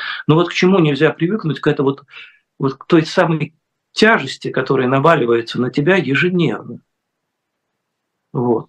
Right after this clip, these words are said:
К той тяжести, с которой ты просыпаешься, и которую ты, м, пытаешься победить, которую ты пытаешься каким-то образом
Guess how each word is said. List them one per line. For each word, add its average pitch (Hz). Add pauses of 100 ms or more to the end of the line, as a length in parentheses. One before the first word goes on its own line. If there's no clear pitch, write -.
К -
той 151
тяжести, 196
с -
которой 175
ты 214
просыпаешься, 165 (360)
и 165
которую 170
ты, 208 (380)
м, 143
пытаешься 156
победить, 135
которую 127
ты 143
пытаешься 139
каким-то 147
образом 139